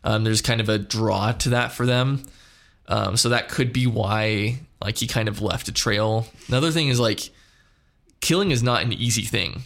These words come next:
This is, as far as we know, his first time, um, i-, if he is the killer. And I, I think killing another human being is not something that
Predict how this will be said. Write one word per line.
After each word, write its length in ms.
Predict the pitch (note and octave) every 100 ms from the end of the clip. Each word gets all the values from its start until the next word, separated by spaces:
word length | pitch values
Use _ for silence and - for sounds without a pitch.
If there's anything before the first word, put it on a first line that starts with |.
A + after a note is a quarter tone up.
| - _ _ _ _ -
This 180 | A2+
is, 220 | B2+ A#2 - A#2+
as 240 | A#2 A2+
far 140 | - C#3
as 100 | A#2
we 100 | A2+
know, 180 | A2+
his 160 | A#2 G#2+
first 340 | - A2+ A2+
time, 520 | - G2 G2+ G#2+ C3 - - - - - _ -
um, 280 | G#2+ G#2 G2+
i-, 140 | -
if 160 | - A2+
he 160 | A2+
is 100 | G#2
the 80 | G#2
killer. 560 | G#2 A2+ G#2+ G#2 F#2+ - -
And 540 | A2 G#2 F#2+ F#2 G#2 - - _ _ _ _ _ _ -
I, 500 | A2 A#2 A#2 A#2+ G#2+
I 120 | A2
think 240 | A#2 A#2+ - -
killing 260 | - C3+ B2+
another 200 | A2+ G2+
human 300 | A#2 A2+ G#2+
being 200 | A2 G#2
is 160 | G#2+
not 320 | A2 G#2 F#2
something 440 | - G#2 - G#2+ G#2
that 280 | F2 E2+